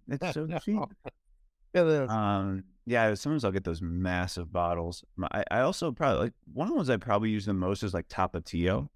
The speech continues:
Speaker 1: Uh,
Speaker 2: Oh, yeah.
Speaker 1: Mexican. I
Speaker 2: Right.
Speaker 1: really like Tapatio, and, 'cause, like, every morning I eat, like, eggs and beans, and, and I throw that Tapatio on there. It's probably one of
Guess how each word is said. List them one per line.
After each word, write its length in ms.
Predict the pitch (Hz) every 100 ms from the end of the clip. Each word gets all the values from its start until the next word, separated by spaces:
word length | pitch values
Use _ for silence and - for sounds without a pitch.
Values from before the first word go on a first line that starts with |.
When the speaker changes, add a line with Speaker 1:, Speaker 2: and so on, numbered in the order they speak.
| _ _ _ _ _ _ _
Speaker 1:
Uh, 420 | - 87 82 82 160
Speaker 2:
Oh, 140 | 185
yeah. 200 | 220 262 -
Speaker 1:
Mexican. 880 | 101 90 - - 107 127 120 120 -
I 140 | 95 87 - _
Speaker 2:
Right. 300 | - 139 120 113 110
Speaker 1:
really 140 | 101 95
like 260 | 90 92
Tapatio, 960 | - 85 87 82 - 85 85 92 92 90 -
and, 220 | 85 -
'cause, 120 | 101
like, 100 | 113
every 220 | 110 139
morning 300 | 107 95 92
I 40 | 87
eat, 140 | 82
like, 280 | 92 85 - _ _
eggs 440 | 90 92 92 95 92
and 200 | 85 87
beans, 540 | 104 95 92 90 87 87
and, 300 | 82 85 - _ _ _ _ _ _ -
and 160 | 98 90
I 120 | 85
throw 360 | 76 101 95 90
that 160 | 82
Tapatio 680 | - 85 - 82 - 85 90
on 200 | 95 95
there. 200 | 98 95
It's 100 | 92
probably 400 | - 104 101 87
one 280 | 78 82 85
of 100 | 85